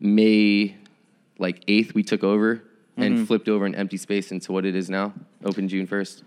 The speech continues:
Speaker 2: So what you're describing is literally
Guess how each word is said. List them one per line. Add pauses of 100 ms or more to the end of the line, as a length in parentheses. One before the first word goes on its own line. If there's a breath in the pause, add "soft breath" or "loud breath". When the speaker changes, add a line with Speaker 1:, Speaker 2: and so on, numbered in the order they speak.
(140)
Speaker 2:
So
what
you're
describing
is
literally